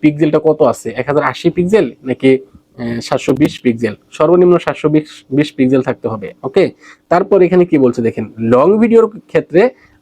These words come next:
আপনার ভিডিওর, আহ, মানে ডিউরেশন হতে হবে কমপক্ষে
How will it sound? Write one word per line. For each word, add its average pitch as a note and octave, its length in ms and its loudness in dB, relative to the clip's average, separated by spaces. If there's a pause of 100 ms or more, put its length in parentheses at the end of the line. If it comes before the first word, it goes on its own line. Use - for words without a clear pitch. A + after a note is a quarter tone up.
(120)
আপনার G#3 240 0 (160)
ভিডিওর, F3+ 320 4
আহ, - 640 -8 (420)
মানে C#3+ 140 2 (100)
ডিউরেশন G3 480 4
হতে G3 220 0
হবে F3 180 2 (380)
কমপক্ষে A#3+ 540 0